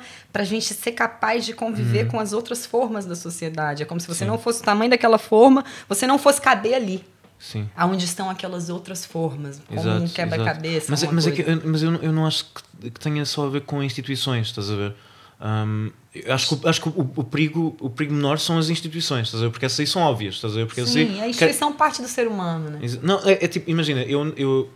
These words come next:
Speaker 2: tipo, o, o, uma das coisas que me faz mais, tipo, ah, pensar nos últimos tempos é, ah, como, tipo, quando eu era puto, eu fazia só as coisas, estás a ver? Tipo, "Ah, vou fazer isso, vou fazer",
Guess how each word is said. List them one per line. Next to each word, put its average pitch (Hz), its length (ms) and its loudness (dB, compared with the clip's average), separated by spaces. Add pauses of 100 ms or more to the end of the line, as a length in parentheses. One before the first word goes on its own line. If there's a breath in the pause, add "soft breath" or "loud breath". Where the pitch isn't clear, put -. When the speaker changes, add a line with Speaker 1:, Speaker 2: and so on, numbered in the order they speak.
(100)
Speaker 2:
tipo, 127 380 -6 (220)
o, 127 140 -4 (220)
o, 123 280 -4 (180)
uma 135 160 -2
das 131 140 -6
coisas 135 200 0
que - 140 -10
me 131 140 -2
faz 120 480 -4 (100)
mais, 117 360 -2
tipo, 113 680 -6
ah, 101 400 -4 (1600 soft breath)
pensar 117 460 -2
nos 135 300 -6
últimos 131 320 -4
tempos 127 400 -6
é, 127 160 2
ah, 120 320 -2
como, 113 360 -6 (240)
tipo, - 160 -18
quando 117 140 -4
eu 117 40 2
era 120 100 2
puto, 127 240 -8
eu 135 60 -4
fazia 120 220 -4
só 117 120 -4
as 95 80 -6
coisas, 87 220 -8
estás 90 240 -10
a - 20 -10
ver? 90 140 -8
Tipo, - 160 -16
"Ah, 127 40 -4
vou 110 60 -2
fazer 113 260 -6
isso, 85 120 -12
vou 98 80 -14
fazer", 85 180 -12